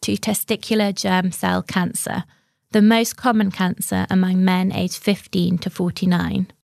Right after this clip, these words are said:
Rates of testicular germ cell cancer have been rising for decades. Skakkerbæk became convinced that something was disrupting male development in utero and causing this rise,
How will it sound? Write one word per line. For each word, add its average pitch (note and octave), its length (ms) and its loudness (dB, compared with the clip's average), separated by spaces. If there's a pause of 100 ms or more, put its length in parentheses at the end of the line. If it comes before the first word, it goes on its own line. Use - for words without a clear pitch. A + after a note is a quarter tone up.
(1120)
Rates B3 460 0
of D4+ 100 -10
testicular G#3+ 800 -2
germ G3+ 300 0
cell F#3+ 200 -2
cancer - 500 -2
have F#3+ 200 -6
been G3+ 200 2
rising G#3+ 500 2
for F3 120 -8
decades. - 840 -4 (480)
Skakkerbæk - 960 -2
became G#3 340 0
convinced G#3 600 2
that - 120 -6
something A#3+ 380 -2
was A#3+ 160 0
disrupting F3+ 880 -2
male F#3 300 2
development F#3 600 0
in G3+ 160 2
utero F#3+ 680 0 (360)
and G#3 140 2
causing A#3 400 2
this G3+ 180 -2
rise, F#3 640 -2